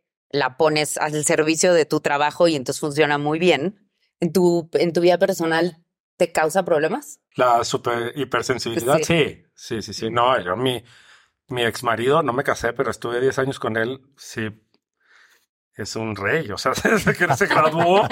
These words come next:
Speaker 1: <laughs>
Speaker 2: se graduó de, de, de esa excelencia en, en tolerancia y en,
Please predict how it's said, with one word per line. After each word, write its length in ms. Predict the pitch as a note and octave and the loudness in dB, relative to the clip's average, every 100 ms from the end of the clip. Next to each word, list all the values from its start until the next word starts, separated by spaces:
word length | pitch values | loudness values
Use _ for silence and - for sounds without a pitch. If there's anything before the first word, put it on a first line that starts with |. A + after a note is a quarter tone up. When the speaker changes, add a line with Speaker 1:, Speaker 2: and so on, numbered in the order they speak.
| B3 | -4
Speaker 1:
<laughs> 220 | - - A3 | -6 -6 -6
Speaker 2:
se 260 | G#3 G3 | -2 0
graduó 520 | F3+ E3+ D#3+ E3 F3+ | 2 2 2 2 2
de, 300 | F#3+ G#3 F3 | 4 2 0
de, 180 | C#3 D3 | -2 -4
de 180 | C#3+ D#3+ | -2 -2
esa 160 | E3 G3+ | 0 -4
excelencia 720 | - C3+ D3 D3+ C#3+ F3 C#3 | -2 0 0 0 0 2 2
en, 140 | C3 - - - - | -2 -10 -20 -10 -6
en 160 | C3+ | -2
tolerancia 760 | C3+ B2+ B2 C3 C#3+ D#3 F3+ D#3 | 0 0 2 2 2 0 0 0
y 100 | B2 | -2
en, 380 | A2+ A2 G#2 | -4 -4 -8